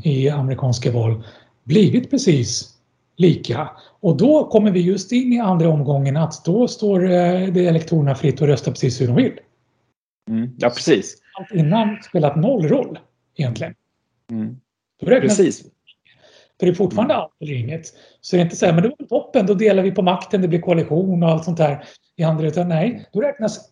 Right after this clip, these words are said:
Speaker 1: ingenting. Allt det här har gjort i totalt
Speaker 2: Mm.
Speaker 1: jäkla onödan. Och så är det upp till
Speaker 2: Mm.
Speaker 1: var och en av elektorerna. Jag tror Thomas Jefferson, tror jag faktiskt, som
Speaker 2: Mm,
Speaker 1: betraktar
Speaker 2: okej.
Speaker 1: landsfäderna, eh, blev vald på det sättet. Han var inte folkets man, bevisligen.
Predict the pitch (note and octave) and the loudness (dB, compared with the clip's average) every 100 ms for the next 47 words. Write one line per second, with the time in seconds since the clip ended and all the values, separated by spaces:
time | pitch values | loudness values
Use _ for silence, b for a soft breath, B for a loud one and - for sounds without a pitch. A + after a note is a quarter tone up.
0 | _ D#4 B3 C4 - D4 G#3+ A3+ C4+ C4 | _ -2 2 2 2 0 0 -4 -4 0
1 | A#3 G3+ G3 F#3+ G#3+ - E3+ - D#4 C#4+ | 2 4 2 0 -2 -4 -2 4 4 4
2 | G#3 A3+ A3 F#3+ G3 G3+ A3 D#3 C4 E3+ | 0 0 0 0 -6 -6 0 2 2 2
3 | A#2 - b b _ G3+ F3+ G#3 - F#3+ | -2 -6 b b _ -4 2 2 4 0
4 | F#3+ F3 E3 B3+ E3+ - - _ _ _ | 0 -4 -6 -6 -6 -8 -16 _ _ _
5 | F3+ D#3+ D#3 G#3 G#3 C3 A3 G3+ G3 B | 0 0 0 -2 0 0 2 2 2 B
6 | B - G3+ G3+ - G3+ - - A#3+ B3 | B -2 0 0 -2 -2 -2 -6 -8 -6
7 | F#3 C#3 A#2 G#2+ D#3+ - F#3 - - _ | -4 -2 -2 -4 -10 -8 -10 -10 -16 _
8 | b b _ - D#3+ G3 C#3 D3 - - | b b _ -2 0 2 0 -4 -10 -20
9 | _ _ C#3 A#2+ - A#2+ A#2+ D#3 - b | _ _ -14 -8 -6 -2 -2 -4 -8 b
10 | b b - D#3+ D3 D3 B2+ B2 B2 C#3 | b b -2 0 2 0 0 0 0 -2
11 | B2+ - E3 - D#3 E3 C4+ D4 - - | -2 -2 -6 -6 -2 2 2 0 -4 0
12 | F#3+ G3 F3+ - - D3 C3 G2 D#3+ - | 0 2 0 -2 -2 0 0 -2 -4 -6
13 | _ _ - E3 F#3 - D4 E3 D3 | _ _ 0 2 2 0 -2 -2 -4